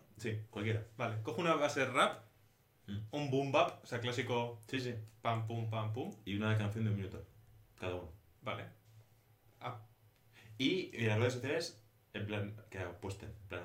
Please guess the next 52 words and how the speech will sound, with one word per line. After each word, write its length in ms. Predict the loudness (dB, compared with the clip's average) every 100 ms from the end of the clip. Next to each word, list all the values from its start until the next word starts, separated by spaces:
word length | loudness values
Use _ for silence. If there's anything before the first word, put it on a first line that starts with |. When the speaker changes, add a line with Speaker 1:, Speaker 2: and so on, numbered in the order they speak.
| -6
Speaker 1:
¿cuál 120 | -6
es 20 | -6
la 60 |
me-, 80 | -8
o 100 | -12
sea, 100 | -12 -12
no 80 | -14
apuesten, 420 | -12 -10 -6 -6
sino 140 | -8 -10
cuál 180 | -8 -6
es 60 |
la 60 | -8
mejor. 240 | -12 -16 -18
Y 100 | -16
que 60 | -12
voten. 220 | -10 -12 -16 -20 _ -20 -20 -20 _ _ -20 -14 -6
Speaker 2:
¿Es 160 | -4
la 100 | -2
misma 200 | -2 0
canción 300 | 0 0 -2
o 40 | -2
son 160 | -4
canciones 300 | -4 -2 -2
distintas? 420 | -2 -4 -6 -8 -14 -20 -20 -18
Speaker 1:
Sí, 80 |
canción. 320 | -18 -14 -12 -12 -14 -2
Puedo 140 | 2
hacer 280 | 2 2 -2 -4
canciones 320 | -6 0 2 2
de, 40 | -2
o 40 |
sea, 120 | -6
tú 100 | -6
haces 140 | -4 -2
una, 200 | -4 -4
yo 100 | -4
hago 120 | 0
otra, 260 | 0 -2 -8 -6
y 60 |
luego 160 | -4 -2
hacemos 240 | -2 -2
una 100 | -4
en 80 | -6
común. 260 | -6 -12 -10
Speaker 2:
¿Y 80 | -2
la 140 | 0
gra-, 140 | 2 2
pero 120 | 0
se 80 | 0
graba 160 | 2 2
en 60 |
directo? 340 | 2 0 -4